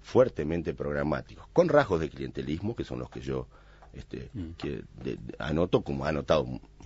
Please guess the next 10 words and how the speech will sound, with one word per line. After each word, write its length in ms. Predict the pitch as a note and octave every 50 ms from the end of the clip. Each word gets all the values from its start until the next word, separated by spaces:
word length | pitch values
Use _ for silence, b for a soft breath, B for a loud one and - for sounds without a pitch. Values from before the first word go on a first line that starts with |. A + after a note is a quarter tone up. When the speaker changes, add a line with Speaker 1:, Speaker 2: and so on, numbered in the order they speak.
| - - - - -
Speaker 1:
muchos 380 | - C#2+ E2+ E2 - C#2+ B1+
académicos 640 | B1+ A1+ G#1 G#1 G#1+ C2+ D2+ F2+ G2 F2+ - C2 A#1
y 20 | B1
muchos 320 | B1+ C#2 C2+ - C2 A#1 A1+ - -
comentaristas. 680 | C#2 A#1+ B1+ A#1+ - B1 A#1 C#2+ D2 - - - - B B B B B B B B B B
Este, 500 | - E2+ E2+ D#2+ - - D#2+ D2+ C#2 - b b b b b b - -
pero, 720 | - G2 F#2+ F#2+ F#2+ G2 G2 G2 G2 F#2+ F#2 F#2 F2 - - - B B B B B B B B B B B - - - - -
por 200 | - A2 A2+ A#2+
otro 260 | D#3 E3 - D3+ D#3+
lado... 500 | D#3 D3+ C#3 B2+ A2 A2 B2 - - -